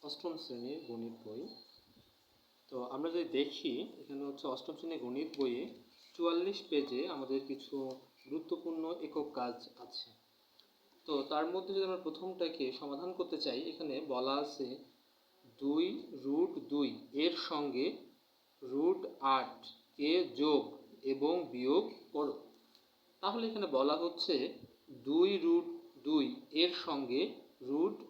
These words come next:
আট কে যোগ করতে বলছে এবং একই সঙ্গে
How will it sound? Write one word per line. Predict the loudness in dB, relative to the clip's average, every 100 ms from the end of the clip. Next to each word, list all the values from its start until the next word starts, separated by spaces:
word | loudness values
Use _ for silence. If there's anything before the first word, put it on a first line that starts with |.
| -6 2 4
আট | 4 -4 -16 -20 _ _ _ _
কে | 4 4 4 6
যোগ | 6 6
করতে | 0 2 2 2
বলছে | 0 0 2
এবং | 2 2 0 -2
একই | 0 0 0
সঙ্গে | -2